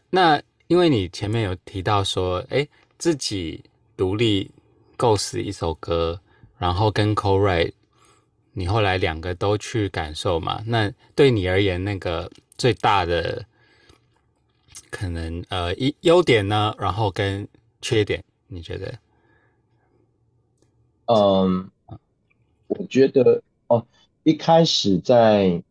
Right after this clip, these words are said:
Speaker 2: co-write 的时候，我觉得可能不习惯，所以速度会比较慢。那我没有办法跟大家一起在同一个空间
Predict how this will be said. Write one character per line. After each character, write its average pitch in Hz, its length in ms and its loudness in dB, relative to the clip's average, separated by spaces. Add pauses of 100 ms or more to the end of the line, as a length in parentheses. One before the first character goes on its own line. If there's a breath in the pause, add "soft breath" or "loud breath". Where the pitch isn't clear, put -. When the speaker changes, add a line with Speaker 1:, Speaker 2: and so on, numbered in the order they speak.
(240)
Speaker 2:
co-write 120 360 6
的 92 80 2
时 95 200 -2
候， 95 320 2 (340)
我 98 160 -2
觉 101 200 4
得 101 200 2
可 - 140 -8
能 85 200 -2
不 120 100 0
习 95 220 2
惯， 98 340 2
所 - 280 4
以 113 100 6
速 120 300 0
度 107 420 0
会 110 100 0
比 95 80 0
较 98 120 -4
慢。 95 300 0 (380)
那 110 520 4 (840)
我 104 160 2
没 104 140 4
有 113 120 6
办 113 260 2
法 85 300 0
跟 95 220 0
大 101 160 2
家 90 240 0
一 92 80 0
起 - 220 -8
在 92 200 0
同 82 280 -8
一 - 20 -4
个 82 80 -6
空 80 300 -8
间 76 340 -8